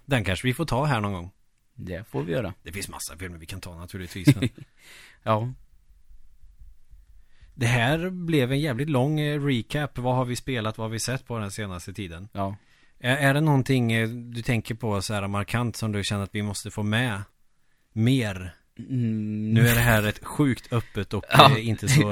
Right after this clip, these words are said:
Speaker 2: <laughs> Nej.
Speaker 1: strukturerat avsnitt som ni kanske märker.
Speaker 2: Nej.
Speaker 1: Det får ni fan leva med.
Speaker 2: Och jag får nog säga att det jag har tänkt att jag ville säga idag har jag nog fått sagt.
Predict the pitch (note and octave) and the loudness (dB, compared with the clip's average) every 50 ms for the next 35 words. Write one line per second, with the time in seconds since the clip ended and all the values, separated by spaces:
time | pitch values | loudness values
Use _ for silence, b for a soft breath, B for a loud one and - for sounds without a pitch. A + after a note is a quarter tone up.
0 | G2+ G2+ G2+ - B2+ D3+ D3 D#3 - F3+ - - - - B2+ B2 B2 - - C3+ | 0 -2 2 6 8 8 10 8 8 4 0 -6 -4 0 0 0 4 6 6 8
1 | C3 B2 A2+ A2+ B2+ B2 - C3 B2+ G#2+ F#2+ - - G2+ - - A2 G#2 G2+ - | 8 8 6 6 2 0 0 0 0 0 0 -4 -6 -8 -8 -8 -8 -8 -6 -4
2 | G#2 G2 F#2+ G#2+ G2+ F2 E2 - B2+ B2 B2 A#2+ B2 C3+ C3 A2+ A2+ - B2 A#2 | -4 -4 -4 -4 -4 -4 -4 0 4 6 8 8 8 8 6 2 0 0 0 -2
3 | A2 - A#2+ G#2+ G2+ G2 G2 F2+ F2 F#2 F#2+ F2+ F2+ - C#3 C3 - - B2 A#2+ | -2 -2 -2 -2 -2 -2 -4 -4 -4 -6 -6 -6 -2 0 0 0 2 4 4 6
4 | B2+ B2+ A#2+ A#2+ B2 B2 A#2+ A#2 A#2 - - - - D#3+ D3+ C3 A#2+ - C#3+ B2 | 8 8 8 8 8 6 4 2 -2 -8 -10 -2 2 2 4 2 2 2 2 2
5 | A2+ A2 - _ _ - - C3 B2+ B2 B2 B2+ C3+ C3+ C3 - - C3+ C#3+ E3 | 2 2 0 _ _ -12 2 6 8 8 8 8 8 6 4 4 2 2 2 2
6 | D3+ - - D3+ D3 - D#3+ D#3+ D3+ D3 E3 C3 A2+ A2 A2 - C#3+ C3 G#2+ G2+ | 0 0 -2 -2 0 0 0 0 0 0 0 0 0 0 0 2 2 2 4 4
7 | G#2+ B2 A2+ G#2+ G2 G2 A2 G#2 G#2 G#2 G#2 G2 - - G#2+ - - - F3+ - | 4 4 4 4 4 4 4 4 4 4 2 0 -2 -4 -6 -4 -2 -2 -2 -2
8 | - - - - - | -6 -14 -20 -20 -20